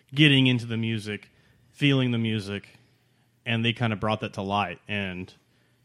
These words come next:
pushed it into the Western society where people started to enjoy it and really liked it.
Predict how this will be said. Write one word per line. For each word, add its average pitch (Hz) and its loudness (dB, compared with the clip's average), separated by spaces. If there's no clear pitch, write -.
pushed - 0
it 110 -2
into 113 -2
the 104 -2
Western 107 -2
society 107 -2
where 98 -4
people 104 -4
started 107 -6
to 110 -2
enjoy 117 2
it 92 -2
and 98 -10
really 104 -2
liked 127 2
it. 92 -14